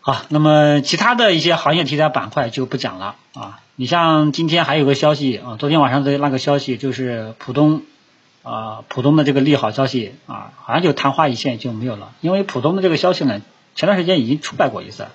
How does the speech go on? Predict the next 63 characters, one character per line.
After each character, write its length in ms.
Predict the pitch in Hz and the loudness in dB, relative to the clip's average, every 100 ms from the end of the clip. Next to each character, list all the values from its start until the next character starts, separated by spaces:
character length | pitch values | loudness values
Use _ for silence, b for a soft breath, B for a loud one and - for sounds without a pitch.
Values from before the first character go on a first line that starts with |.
| - - | -20 -8
其 60 | |
实 80 | 160 | 0
这 120 | 196 | 2
已 140 | 135 123 | 2 0
经 120 | 156 | -2
是 100 | 143 | -4
第 180 | - 175 | -4 -4
二 140 | 120 | -4
次 160 | - 123 | -10 -14
了 360 | - _ - | -20 _ -20
啊。 60 | - B B | -18 B B
所 140 | - 190 | 0 2
以 40 | |
今 140 | 208 | 2
天 160 | 202 202 | 2 2
一 60 | 202 | 2
开 160 | 214 | 2
始， 220 | 180 127 - B B B _ | 2 -2 -4 B B B _
呃， 160 | 135 | -6
由 200 | 127 165 | 0 0
于 40 | 190 | 2
利 180 | 220 190 | 2 2
好 200 | 123 107 | 2 -2
出 140 | 165 | -2
现 140 | 170 | 0
在 100 | 156 | 0
涨 240 | 135 - 113 | 0 -2 -6
幅 80 | 143 | -6
榜 180 | 101 | -6
上 160 | 104 120 | -4 -8
的， 140 | 92 95 | -10 -12
全 180 | 123 | -6
部 80 | 170 | -2
都 100 | 139 | -2
消 200 | 123 131 | -2 -4
失 160 | - 135 | -6 -10
了 140 | 117 - - - - - - - | -10 -16 -20 -20 -20 -20 -20 -12
啊。 200 | - 101 - - B B B B - _ - _ | -12 -12 -16 -20 B B B B -20 _ -20 _
所 120 | 185 | 0
以 20 | |
其 120 | 170 190 | 2 -2
他 140 | 240 | 2
的 180 | 240 196 | 4 4
这 160 | 156 | 2
个 280 | 160 151 143 | 2 4 2
其 160 | 139 156 | 0 0
他 140 | 170 | 0
板 220 | 156 110 | 0 -4
块、 220 | - 156 113 | 0 -2 0
行 260 | - 113 | -8 -2
业 220 | 147 143 107 | 0 0 -2
就 120 | 131 | -8
不 120 | 131 | -8
讲 200 | 113 101 | -8 -12
了， 140 | 107 151 | -14 -8
因 100 | 143 | -4
为 60 | 156 | -4
基 120 | 190 | -4
本 100 | 139 | -2
上 140 | 143 | 0
都 80 | 147 | -2
是， 280 | 147 143 - - _ _ - _ _ _ - | -2 -2 -4 -20 _ _ -20 _ _ _ -8
嗯， 340 | 117 107 104 | -4 -4 -6